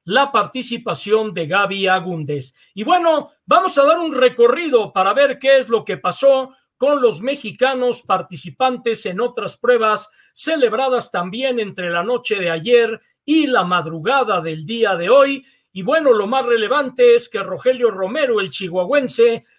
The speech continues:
ha avanzado a la siguiente ronda en boxeo semicompleto, derrotó al croata Plantic, pero la defensa de Romero dejó mucho que desear,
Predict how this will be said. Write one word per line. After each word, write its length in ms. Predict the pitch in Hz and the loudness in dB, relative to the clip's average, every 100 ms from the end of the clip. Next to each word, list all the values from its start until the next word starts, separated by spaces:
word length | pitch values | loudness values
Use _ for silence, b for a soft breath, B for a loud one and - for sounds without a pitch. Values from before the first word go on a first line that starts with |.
| b | b
ha 240 | - 277 269 | 2 4 4
avanzado 800 | 233 190 190 - 294 247 165 127 _ - | 2 -2 -6 0 0 0 -4 -12 _ -6
a 120 | 190 | -4
la 120 | 196 | -4
siguiente 560 | - 185 226 277 254 202 | -8 -10 -6 -6 -4 -6
ronda 380 | 214 254 247 220 | -2 -2 0 -2
en 100 | 185 | -4
boxeo 320 | 165 - 240 | -8 0 0
semicompleto, 1000 | 226 196 165 180 165 285 285 240 233 - b - | 0 -8 -8 -12 -6 -4 0 2 0 -2 b -12
derrotó 560 | 202 196 196 - 285 | -8 -6 -6 -2 2
al 160 | 262 240 | 2 0
croata 480 | 220 262 254 190 - | -2 -2 -2 -6 -2
Plantic, 600 | 254 247 240 285 294 - | 0 0 -4 -8 -8 -2
pero 180 | 220 208 | -2 0
la 100 | 202 | -2
defensa 500 | 208 285 294 - 240 | -2 -2 -2 0 0
de 100 | 208 | 0
Romero 540 | 185 196 262 277 247 | -4 -2 2 6 6
dejó 300 | 214 - 240 | 4 0 0
mucho 340 | 240 254 226 220 | 0 -2 -4 -4
que 120 | 180 | -8
desear, 540 | 175 - 240 262 294 | -6 -2 0 0 -4